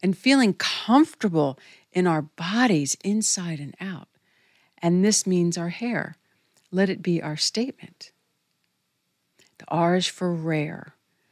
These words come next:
sparse, few, and precious, because that is us.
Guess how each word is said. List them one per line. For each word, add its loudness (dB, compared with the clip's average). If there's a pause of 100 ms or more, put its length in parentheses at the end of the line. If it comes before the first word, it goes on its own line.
(160)
sparse, 0
few, 0
and -4
precious, -8
because -10
that 0
is -10
us. 0